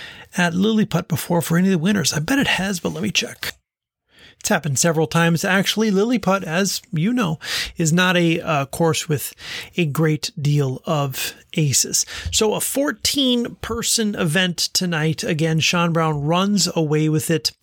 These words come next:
And the question, there's a couple of interesting questions coming out of tonight's event. And, you know, I'm not gonna, I'm not gonna talk about the number one player in Putcraft. He wasn't there tonight. He wasn't there at the last event either,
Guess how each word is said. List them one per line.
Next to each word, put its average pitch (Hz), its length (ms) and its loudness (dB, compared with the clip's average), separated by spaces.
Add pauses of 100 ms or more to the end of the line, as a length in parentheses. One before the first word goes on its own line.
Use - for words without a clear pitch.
(1040)
And 202 320 4 (240)
the 196 120 -2
question, 220 720 0 (880)
there's 226 320 2
a 233 40 0
couple 202 280 2
of 156 100 2
interesting 156 360 2
questions 147 420 0
coming 135 300 -2
out 123 100 -2
of 120 80 -4
tonight's - 380 -2
event. 127 360 -6 (1600)
And, 175 440 4 (960)
you 208 120 4
know, 180 160 4
I'm 156 140 0
not 208 180 2
gonna, 190 260 2 (340)
I'm 185 80 2
not 196 180 2
gonna 190 160 2
talk 180 280 0
about 175 180 2
the 165 80 2
number 165 160 2
one 165 160 2
player 165 260 2
in 151 100 0
Putcraft. 160 500 -2
He 214 240 0
wasn't 180 400 2
there 175 200 4
tonight. 139 540 -2
He 170 100 0
wasn't 165 280 0
there 175 120 4
at 170 80 0
the 170 80 0
last 170 320 0
event 147 280 0
either, 175 320 0